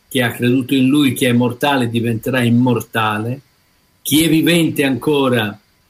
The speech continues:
eh, sarà trasformato da corruttibile, cioè che si decompone, che si corrompe, che s-, che si perde, a incorruttibile,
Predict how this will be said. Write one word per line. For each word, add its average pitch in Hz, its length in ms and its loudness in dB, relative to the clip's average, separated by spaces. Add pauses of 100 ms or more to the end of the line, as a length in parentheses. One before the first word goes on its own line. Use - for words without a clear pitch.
(140)
eh, 120 160 -6
sarà 139 320 -2
trasformato 131 640 -2
da 120 160 0
corruttibile, 139 800 0
cioè 127 220 -4
che 123 140 -4
si 123 200 0
decompone, 123 800 0
che 117 140 -6
si 123 180 -2
corrompe, 123 600 -2
che 117 120 -4
s-, - 320 -4
che 123 100 0
si 123 200 0
perde, 113 500 0 (240)
a 127 160 0
incorruttibile, 123 1040 0